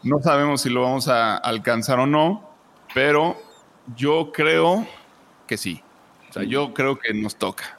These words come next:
nos toca. O sea, yo, yo lo siento, yo siento que el destino de nuestra vida es eso. Y he, he visto películas que me han, me han hecho sentir que estamos muy cerquita, muy cerquita. O sea, o sea, ya, ya son pelis que hablan en otros niveles, que tienen otro,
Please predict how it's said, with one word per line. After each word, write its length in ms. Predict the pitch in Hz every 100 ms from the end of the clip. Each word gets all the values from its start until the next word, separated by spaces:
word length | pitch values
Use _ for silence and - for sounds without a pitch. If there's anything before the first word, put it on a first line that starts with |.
| _
nos 180 | - 92
toca. 340 | 90 92 - - - -
O 40 |
sea, 140 | - 120
yo, 280 | 139 139
yo 160 | 107 147
lo 140 | 147
siento, 380 | 135 135 123 107
yo 120 | 113
siento 300 | 131 131 120
que 80 | 117
el 80 | 110
destino 340 | 107 - 123
de 80 | 120
nuestra 280 | 113 - 113
vida 180 | 107 107
es 100 | -
eso. 240 | 104 - - - - - - - -
Y 100 | 123
he, 320 | - 123 123
he 40 |
visto 580 | 143 143 143 135 120 101 -
películas 760 | 127 117 127 127 113 104 95 -
que 200 | - 98
me 160 | 110 113
han, 320 | 113 113 104
me 120 | 120
han 280 | 113 113 107 -
hecho 300 | - 117 -
sentir 500 | 117 113 104 117 117
que 100 | -
estamos 340 | - - 120 127
muy 200 | 131 123
cerquita, 520 | - 95 - 101 -
muy 200 | - 131
cerquita. 440 | 110 107 - 101 101
O 40 |
sea, 240 | - 113 - - - - -
o 40 | 104
sea, 160 | 131
ya, 240 | 120 123 123
ya 200 | 131 123
son 180 | 143 127
pelis 240 | 127 123
que 100 | -
hablan 300 | 131 127 120
en 100 | 117
otros 300 | 117 120 113
niveles, 540 | 113 107 113 104 101
que 100 | -
tienen 380 | 92 113 120 117
otro, 480 | 120 120 123 117